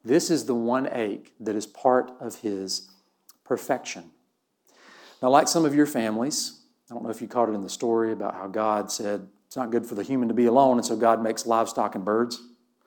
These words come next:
Like many of your families, we have a dog at home. He's the sixth member of our family, Clarence Oddbody Carden.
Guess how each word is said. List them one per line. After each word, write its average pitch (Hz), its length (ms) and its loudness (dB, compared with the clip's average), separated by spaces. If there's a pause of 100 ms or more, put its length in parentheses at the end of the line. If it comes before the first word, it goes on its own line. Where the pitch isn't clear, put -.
(520)
Like 160 160 8
many 180 160 8
of 147 80 8
your 175 100 12
families, 147 420 4
we 156 120 6
have 143 160 8
a 135 40 -2
dog 135 320 6
at 113 80 -10
home. 107 260 -4
He's 113 160 -8
the 104 60 -6
sixth - 340 -4
member 110 260 -2
of 101 80 -2
our 104 160 0
family, 113 480 -8 (420)
Clarence 127 460 0
Oddbody 117 540 0
Carden. 107 400 -2